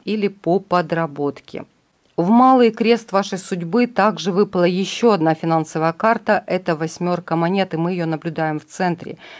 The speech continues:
Это говорит о том, что работа в этом периоде есть, работа стабильная, постоянная. Идут заказы, работы много.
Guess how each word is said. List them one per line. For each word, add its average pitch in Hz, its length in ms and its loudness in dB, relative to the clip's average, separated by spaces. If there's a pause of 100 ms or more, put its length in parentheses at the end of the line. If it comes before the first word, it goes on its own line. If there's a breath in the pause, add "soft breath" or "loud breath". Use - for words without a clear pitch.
(160 loud breath)
Это 196 220 0
говорит 185 260 -4
о 185 60 -2
том, 233 280 2
что 170 480 -2
работа 175 760 0 (100)
в 160 120 -6
этом 175 280 -4
периоде 143 580 -6
есть, 190 580 -4
работа 170 560 -2
стабильная, 180 800 -4
постоянная. 202 1000 -2 (560 loud breath)
Идут 190 380 0
заказы, 180 800 0
работы 160 600 -2
много. 175 560 0